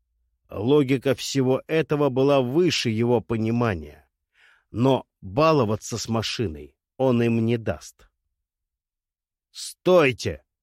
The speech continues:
крикнул он, ковыляя к двери. Он прохромал мимо стиральной машины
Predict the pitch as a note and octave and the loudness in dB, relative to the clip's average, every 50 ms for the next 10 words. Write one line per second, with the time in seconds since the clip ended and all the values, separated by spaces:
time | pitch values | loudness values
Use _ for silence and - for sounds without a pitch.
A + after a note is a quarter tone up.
0 | _ _ _ - A#2 A2 - - - A2 G#2+ A2 A#2+ B2 A#2+ G#2+ - - A2+ A2 | _ _ _ -6 -4 -4 -4 -4 -4 -4 -2 0 0 0 -2 -2 -4 -4 -2 -2
1 | A2+ A2 A2 G#2+ G#2 G#2 G2+ G2 G#2+ F#2+ G#2+ A#2+ A2+ G#2+ F#2+ E2 D2 - _ _ | 0 0 0 0 -2 -2 -4 -6 -8 -6 -4 -4 -2 -2 -4 -6 -10 -14 _ _
2 | _ _ _ _ _ _ _ _ _ _ _ _ _ _ _ _ _ _ _ - | _ _ _ _ _ _ _ _ _ _ _ _ _ _ _ _ _ _ _ -6
3 | - B2 C#3+ C3+ A2 - C3 C3 A#2+ - - B2 B2+ B2+ C3+ C#3 C#3 C3 C3 B2+ | -2 0 0 0 0 -2 -4 -4 -4 -4 -2 0 0 2 2 2 2 2 2 2
4 | B2 C3 C3+ C3 C3 B2+ A#2 - - - - B2+ B2 B2+ B2 A#2+ A2+ A#2 A#2 A2+ | 2 2 2 2 2 0 0 -4 -8 -4 -2 0 0 2 0 0 0 0 0 0
5 | A2 A2 G#2+ - - - E3 - - D2 C#2+ | -2 -2 -4 -6 -6 -6 -6 -6 -6 -8 -12